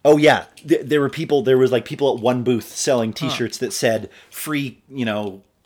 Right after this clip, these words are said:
Speaker 1: "Free Carl Who," and then they sold shirts also saying, "Fry, Fry Carl Lee."
Speaker 2: Huh.
Speaker 1: Um, and so it just very much felt like, "Ah, you, you idiots,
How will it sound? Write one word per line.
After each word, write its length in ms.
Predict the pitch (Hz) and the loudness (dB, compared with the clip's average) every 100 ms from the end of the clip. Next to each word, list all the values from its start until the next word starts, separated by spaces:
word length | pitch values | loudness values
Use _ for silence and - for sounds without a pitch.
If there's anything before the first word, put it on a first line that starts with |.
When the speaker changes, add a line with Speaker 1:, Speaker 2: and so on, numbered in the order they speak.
| _ | _
Speaker 1:
"Free 280 | - 143 123 | -10 -8 -6
Carl 340 | - 117 110 | -4 -4 -2
Who," 200 | 120 113 | -2 -2
and 100 | 107 | -4
then 160 | 101 98 | -6 -2
they 120 | 104 | -2
sold 360 | - - 110 98 | -2 -2 -2 -2
shirts 240 | - 110 | -6 -4
also 260 | 98 110 117 | -4 -6 -4
saying, 300 | - 101 95 | -4 -4 -6
"Fry, 560 | - 107 101 101 95 - | -2 -2 -2 -6 -10 -16
Fry 400 | - - 120 107 | -16 -2 0 0
Carl 360 | - 104 95 92 | 0 -2 -2 -4
Lee." 300 | 95 90 90 _ - _ | -10 -12 -18 _ -20 _
Speaker 2:
Huh. 60 | 143 | -14
Speaker 1:
Um, 600 | 123 104 98 92 90 87 _ - _ _ _ _ _ _ _ - | -6 -4 -4 -6 -8 -14 _ -20 _ _ _ _ _ _ _ -4
and 200 | 151 147 | -2 0
so 180 | 185 151 | 2 2
it 40 | |
just 200 | 143 135 | 0 2
very 260 | 147 147 135 | 6 6 6
much 280 | 135 120 - | 2 0 2
felt 180 | 131 | 2
like, 200 | 117 107 - | 2 -2 -2
"Ah, 140 | 139 | -2
you, 200 | 127 117 110 | -2 -4 -10
you 180 | - 127 | -12 -8
idiots, 640 | 143 151 170 165 - - | -4 -2 0 0 -4 -14